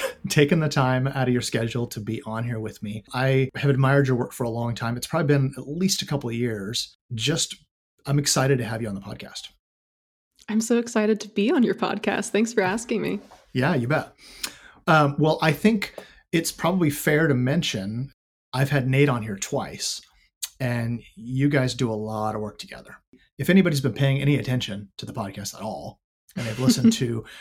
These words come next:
Speaker 1: the previous episodes, they probably are already familiar with a lot of your work, and they've probably seen, um, seen you on, uh, seen you on, on some videos. Would you tell us a little bit more about yourself?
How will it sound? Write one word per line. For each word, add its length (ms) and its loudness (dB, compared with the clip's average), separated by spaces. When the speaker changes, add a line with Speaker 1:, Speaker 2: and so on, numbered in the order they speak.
Speaker 1:
the 60 -4
previous 480 0
episodes, 680 -4
they 160 -2
probably 340 2
are 100 4
already 200 2
familiar 320 -2
with 160 -8
a 20 -6
lot 120 -8
of 60 -10
your 140 -10
work, 260 -18
and 80 -6
they've 120 -4
probably 260 -2
seen, 480 -2
um, 440 -10
seen 240 2
you 180 0
on, 300 -4
uh, 260 -6
seen 220 0
you 100 2
on, 200 2
on 100 0
some 140 -2
videos. 420 -4
Would 160 2
you 100 -2
tell 340 0
us 240 -2
a 80 -6
little 240 -2
bit 100 -4
more 180 -8
about 220 -8
yourself? 400 -14